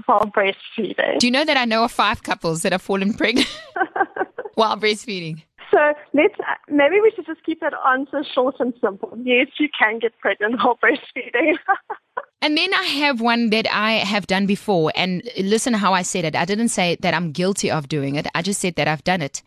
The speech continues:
Speaker 2: Breastfeeding my first baby was really, as I explained, oh man, it wasn't a good start for us. With my second one, it was easier because then I knew how to. But do you introduce a bottle?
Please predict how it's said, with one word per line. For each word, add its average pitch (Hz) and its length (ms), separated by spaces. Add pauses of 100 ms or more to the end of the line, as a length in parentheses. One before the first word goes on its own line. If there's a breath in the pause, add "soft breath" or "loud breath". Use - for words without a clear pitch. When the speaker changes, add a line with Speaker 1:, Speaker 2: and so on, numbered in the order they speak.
(140)
Speaker 2:
Breastfeeding 220 580
my 190 140
first 196 300
baby 160 320
was 160 240
really, 180 760 (180)
as 185 120
I 190 60
explained, 160 880
oh - 300
man, 147 280
it 147 200
wasn't 208 240
a 170 60
good 151 180
start 143 280
for 131 140
us. 135 180
With 175 140
my 196 80
second 233 320
one, 208 100
it 175 120
was 175 160
easier 180 260
because 175 240
then 156 140
I 156 80
knew 165 320
how 160 180
to. 151 320 (560 loud breath)
But 220 180
do 247 80
you 349 180
introduce 220 580
a 202 80
bottle? 156 480